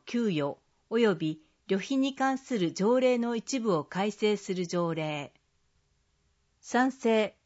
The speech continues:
新生会、公明党。ただし、賛成四、欠席一。市民の力、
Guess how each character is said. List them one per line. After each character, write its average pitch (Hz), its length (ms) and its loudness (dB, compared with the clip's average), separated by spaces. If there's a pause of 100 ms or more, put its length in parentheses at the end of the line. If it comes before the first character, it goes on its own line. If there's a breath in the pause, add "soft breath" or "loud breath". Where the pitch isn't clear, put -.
(160)
新 254 340 2
生 247 280 4
会、 147 440 -4 (460)
公 233 260 6
明 208 240 2
党。 170 500 0 (720)
た 233 120 -4
だ 208 120 -2
し、 - 320 -8 (220)
賛 220 300 -4
成 196 360 -2
四、 175 320 -2 (580)
欠 180 120 0
席 185 420 -4
一。 - 400 -8 (920)
市 - 240 0
民 233 240 6
の 151 100 -2
力、 147 560 0